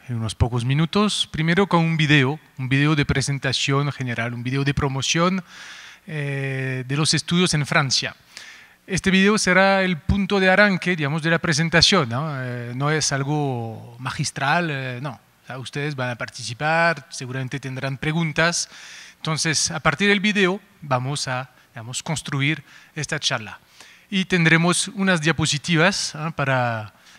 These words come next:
para dar, eh, más informaciones o con más precisión y para que puedan seguir la información acá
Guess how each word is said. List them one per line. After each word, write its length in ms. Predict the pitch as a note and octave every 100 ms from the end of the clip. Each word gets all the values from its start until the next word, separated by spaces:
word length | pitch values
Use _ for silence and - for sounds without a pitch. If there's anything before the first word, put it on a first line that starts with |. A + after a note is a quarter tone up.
| _ _ -
para 600 | D#3 D3 D3 C#3+ C#3 C3
dar, 320 | C3+ D#3 C#3+
eh, 140 | C3+
más 260 | C3+ E3+ E3+
informaciones 800 | D3+ D#3 C#3 C#3 - E3+ G#3 -
o 80 | C#3
con 160 | C3
más 180 | E3 -
precisión 640 | - C#3 C3 - G3+ B3 A#3+ _ _ _ _ _ _ -
y 80 | E3
para 200 | - B2
que 120 | -
puedan 240 | A#2+ A#2+ A#2+
seguir 420 | C3+ B2+ D#3 D3+
la 120 | D3
información 680 | C#3+ - B2 A2+ - C#3+ D#3
acá 360 | C3 - C3+